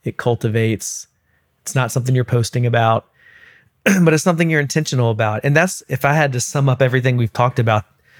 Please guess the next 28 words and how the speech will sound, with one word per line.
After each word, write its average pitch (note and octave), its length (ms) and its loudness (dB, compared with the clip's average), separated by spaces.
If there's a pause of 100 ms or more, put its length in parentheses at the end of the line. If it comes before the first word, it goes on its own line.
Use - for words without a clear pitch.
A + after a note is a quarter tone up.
(680)
in A#2+ 100 0
this A2+ 140 -2
conversation, B2 680 -2
it's A2 140 -2
the A2 80 -4
power A#2 420 0
of G#2 80 -4
intention. G#2 680 -2 (180)
Like, G#2 200 0 (1120)
you're B2+ 160 2
intentional A#2+ 840 0 (340)
about A#2 360 0
those A2+ 240 -2
texts - 580 -4
with A2+ 160 -4
Carrie A2 340 0
in G2+ 80 -2
the G#2 80 -2
morning. G#2 340 -2
You're A2 120 0
intentional A2+ 640 -2
about G#2+ 400 0 (460)
the A2+ 120 -2 (100)
E B2 80 2
Y A2 220 2
C G#2 540 -2 (640)
meetings. G#2+ 540 0
You're A2 240 0